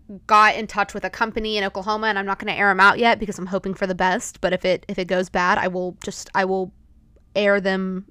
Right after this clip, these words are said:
the hell out. But as of right now, anonymous company, right? In the Oklahoma City Metro, um, and they hired them to install brand new windows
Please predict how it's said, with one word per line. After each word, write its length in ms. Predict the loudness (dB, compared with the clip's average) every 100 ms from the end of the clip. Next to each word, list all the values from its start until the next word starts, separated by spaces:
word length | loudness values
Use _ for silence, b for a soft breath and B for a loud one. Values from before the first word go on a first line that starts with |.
| -2
the 100 | 0
hell 220 | 2 2
out. 240 | 0 -2 b b b b b b 0
But 100 | 2
as 160 | 4
of 80 | 4
right 160 | 2 4
now, 400 | 6 6 2 -6 -6
anonymous 460 | 0 0 -2 -6
company, 360 | -8 -8 -10 -4
right? 260 | -4 -4 -10 b b b b b _ _
In 340 | -2 0 0 -2 -2
the 340 | 0 2 2
Oklahoma 380 | -2 -6 -6 -6
City 260 | -4 -6 -4
Metro, 640 | -6 -4 -4 -2 -4 -6 -8 _
um, 440 | 0 2 2 0 -4
and 400 | -6 -4 -4 -6
they 280 | -4 -2 -2
hired 400 | 2 2 2 -2
them 380 | -4 -6 -8 -10
to 360 | -10 -8 -6 -6
install 640 | -8 -12 -6 -4 -4 -6
brand 340 | 2 4 4
new 120 | 2
windows 640 | 2 0 2 2 2 0